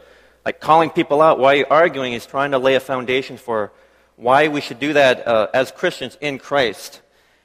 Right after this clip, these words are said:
And, uh, even last week we spoke about, uh, how Paul was moved to tears by those who, without even denying Christ, choosing to live according to the world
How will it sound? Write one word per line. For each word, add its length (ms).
And, 220
uh, 20
even 280
last 300
week 160
we 60
spoke 320
about, 580
uh, 220
how 160
Paul 400
was 180
moved 240
to 80
tears 480
by 380
those 540
who, 520
without 320
even 220
denying 420
Christ, 400
choosing 380
to 80
live 180
according 400
to 60
the 80
world 560